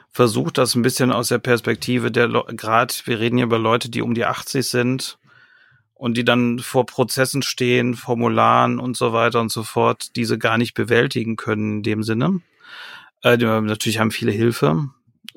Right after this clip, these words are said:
äh, aber auch die Hilfe, äh, hat manchmal ein bisschen Probleme. Man muss das ein bisschen aus der Perspektive der Leute, die dann,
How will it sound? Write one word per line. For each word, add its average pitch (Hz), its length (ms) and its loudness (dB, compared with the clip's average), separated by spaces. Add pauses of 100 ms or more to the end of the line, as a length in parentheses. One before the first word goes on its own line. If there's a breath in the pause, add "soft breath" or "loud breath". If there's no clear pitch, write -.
(120)
äh, - 60 -12
aber 117 420 2
auch 117 80 -2
die 113 160 4
Hilfe, 120 220 2
äh, 110 500 -6
hat 117 140 -6
manchmal 113 260 -2
ein 113 60 -2
bisschen 113 220 -2
Probleme. 117 520 0 (360 loud breath)
Man 113 140 2
muss 131 120 4
das 127 140 2
ein 120 40 4
bisschen 120 200 2
aus 120 120 0
der 113 80 0
Perspektive 117 640 -4
der 120 100 2
Leute, 120 340 0
die 117 120 -6
dann, 113 300 0